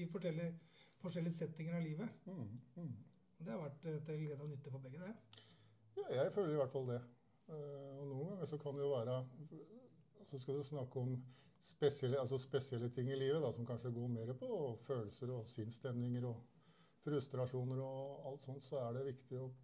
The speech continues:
Speaker 2: på en måte snakke med noen som, eh, responderer, altså som har på en måte, hører hva du sier. Og det har vi
Speaker 1: Ja.
Speaker 2: jo snakket mye om, det der å lytte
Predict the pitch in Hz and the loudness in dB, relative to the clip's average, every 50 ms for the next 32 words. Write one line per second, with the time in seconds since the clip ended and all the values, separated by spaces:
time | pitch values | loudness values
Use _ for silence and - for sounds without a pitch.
0 | - - - 143 139 131 - - - - 131 127 143 123 - - - 131 120 123 | -20 -16 -12 -8 -6 -6 -6 -6 -6 -8 -8 -6 -6 -8 -8 -8 -8 -8 -6 -6
1 | 123 123 123 120 117 117 - 123 120 123 123 127 117 - - - - _ _ - | -6 -6 -6 -6 -6 -6 -4 -4 -2 -2 -2 -4 -4 -8 -10 -18 -20 _ _ -20
2 | - - - - - - - - - - - - 147 143 135 135 135 127 131 131 | -20 -20 -20 -20 -20 -20 -20 -20 -20 -20 -16 -12 -8 -6 -4 -4 -4 -4 -6 -4
3 | 131 139 160 151 156 - 143 135 147 151 165 175 156 - - - - - - 131 | -2 0 0 0 2 2 2 4 4 4 4 4 0 -2 -8 -16 -12 -8 -6 -2
4 | 135 131 123 147 135 113 120 113 113 113 117 151 143 143 120 113 - - 131 131 | -2 -2 0 -2 -2 0 0 0 0 0 -2 -2 -2 -2 -2 -4 -4 -2 0 0
5 | 127 127 123 127 127 123 120 120 - 165 170 - - - - 156 147 123 131 135 | 2 2 2 0 0 -2 -4 -8 -10 -12 -12 -12 -14 -4 2 4 4 4 4 4
6 | 135 143 135 165 139 139 143 - - _ _ _ _ - - - 139 139 156 156 | 2 0 0 0 0 0 -2 -6 -12 _ _ _ _ -20 -12 -2 2 4 4 4
7 | - 214 - - - 143 123 - 131 127 131 127 120 117 117 127 131 123 120 120 | 6 4 2 2 2 0 0 0 2 2 4 4 4 2 2 0 0 0 0 0
8 | 117 123 127 135 139 147 139 - - - - - - 139 147 | 0 0 0 0 0 -2 -2 -4 -10 -20 -10 -2 0 0 0